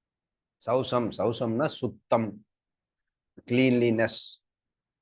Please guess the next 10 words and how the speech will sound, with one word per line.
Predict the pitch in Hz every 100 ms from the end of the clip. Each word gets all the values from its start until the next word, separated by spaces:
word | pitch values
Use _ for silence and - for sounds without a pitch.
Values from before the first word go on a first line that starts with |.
| _ _ _ _ _ _ _ _
"சுத்தமா | - 110 - 135 120
இருக்கணும்டா | 117 110 101 98
வாக்கு, | 95 107 98 101 92
சுத்தமா | 92 101 - 123 113
இருக்கணும்டா | 101 104 98 95
மனசு" | 101 104 -
அப்படின்னு | 95 92 - 87 101 101
சொன்ன | 90
மாதிரி | 98 -
சுத்தம் | 113 - - 127